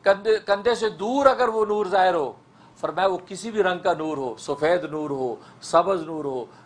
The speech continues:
जर्द नूर हो, फरमाया वो शैतान का नूर है। जब ऐसा नूर ज़ाहिर हो, तो फ़ौरन कहो, "ला हौल वला कुव्वता इल्ला बिल्लाह," कि फ़ौरन ला हौल वला कुव्वता, वो शैतान का नूर है। और फरमाया कि अगर ऊपर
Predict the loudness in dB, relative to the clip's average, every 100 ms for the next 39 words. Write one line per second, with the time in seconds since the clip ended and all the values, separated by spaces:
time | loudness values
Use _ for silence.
0 | -16 0 0 2 -2 -6 -4 -2 -4 -10
1 | -8 -6 -2 -2 -2 -6 -4 -2 2 0
2 | -2 -10 -10 -16 -20 _ -20 -20 -20 -20
3 | -20 -20 -20 -20 -20 -20 -20 -12 -10 0
4 | 0 4 2 2 -6 0 2 2 2 -2
5 | -6 -20 -14 -2 2 4 2 -2 -2 0
6 | 0 4 2 2 0 -2 -4 -10 -8 -6
7 | -4 -4 -4 -2 -2 -2 -16 -20 -20 -10
8 | -10 -6 -6 -6 -6 -6 -8 -20 -20 -20
9 | -20 -20 -20 -20 -10 -8 -2 0 0 -4
10 | -14 -20 -20 -20 -20 -20 -20 -20 -20 -12
11 | 4 4 4 2 2 2 0 2 0 0
12 | 0